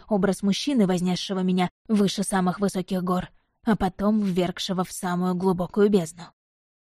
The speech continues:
Говорят, мертвые не помнят живых. Говорят, за гранью нет места печалям и радостям. Возможно, и так. Но я верила, что даже там, за водами забвения,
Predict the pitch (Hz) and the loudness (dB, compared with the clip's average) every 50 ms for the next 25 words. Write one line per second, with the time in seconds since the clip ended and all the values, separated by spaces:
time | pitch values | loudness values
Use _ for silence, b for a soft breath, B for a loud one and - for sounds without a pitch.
0 | _ _ _ _ - 240 214 233 202 208 202 190 190 196 196 - - 226 214 208 | _ _ _ _ -2 4 4 6 6 6 4 4 2 2 0 0 0 2 4 4
1 | 202 208 - 208 214 214 214 220 226 - 302 254 196 180 175 165 165 185 175 175 | 4 2 2 2 4 4 6 4 4 4 2 2 2 2 0 -2 -4 -6 -6 -6
2 | 170 - - - - _ _ _ _ _ _ - 226 220 202 202 196 190 190 180 | -8 -12 -12 -16 -18 _ _ _ _ _ _ 0 2 4 4 4 2 2 0 0
3 | 185 196 185 190 208 233 262 240 208 190 190 208 240 214 - - 196 190 175 - | 0 -2 -2 0 0 0 0 2 2 2 4 4 4 2 2 0 -4 -4 -4 -6
4 | - 170 - 180 - - 185 185 226 247 220 190 185 175 180 196 196 202 180 - | -8 -8 -8 -6 -8 -6 -4 0 2 2 2 2 2 0 0 0 0 0 -2 -2
5 | - 202 190 190 _ _ _ _ _ _ _ _ _ _ _ - 208 202 202 185 | -4 -4 -4 -4 _ _ _ _ _ _ _ _ _ _ _ -2 2 2 2 2
6 | 196 196 190 196 214 233 240 - 196 - _ - _ _ _ _ _ _ _ _ | 2 2 2 2 2 2 2 -2 -6 -12 _ -18 _ _ _ _ _ _ _ _
7 | _ 226 220 220 214 202 202 190 196 208 208 202 196 190 190 185 - _ - 190 | _ 4 4 4 4 4 2 2 4 2 4 4 2 2 0 -2 -2 _ -6 -4
8 | 180 180 175 170 180 - - 196 208 240 247 - - - 226 220 220 196 196 180 | -4 -4 -4 -6 -8 -8 -6 -4 -4 -4 -4 -6 -6 -4 2 2 4 4 4 2
9 | 190 190 190 185 202 190 175 185 185 180 175 180 175 175 | 4 2 4 2 2 0 2 0 0 0 0 -2 -4 -6